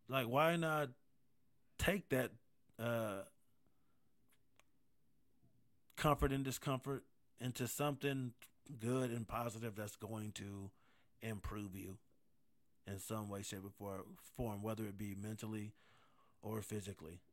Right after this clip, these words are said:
or spiritually, whatever it may be. Uh, you know what I'm saying? This is like with the, with the negative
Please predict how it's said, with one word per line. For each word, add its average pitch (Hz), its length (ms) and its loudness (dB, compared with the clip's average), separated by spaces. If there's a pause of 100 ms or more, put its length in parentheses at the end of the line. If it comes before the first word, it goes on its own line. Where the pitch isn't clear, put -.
(160)
or 143 220 -2
spiritually, 110 460 -2
whatever 135 320 4
it 117 60 2
may 120 160 2
be. 95 240 -6 (240)
Uh, 107 60 0
you 127 260 2
know 147 60 4
what 143 100 2
I'm 135 80 0
saying? 143 180 0
This 139 140 -4
is 131 120 -4
like 127 140 2
with 131 120 0
the, 120 200 0
with 135 220 -2
the 123 180 -2 (440)
negative 160 500 0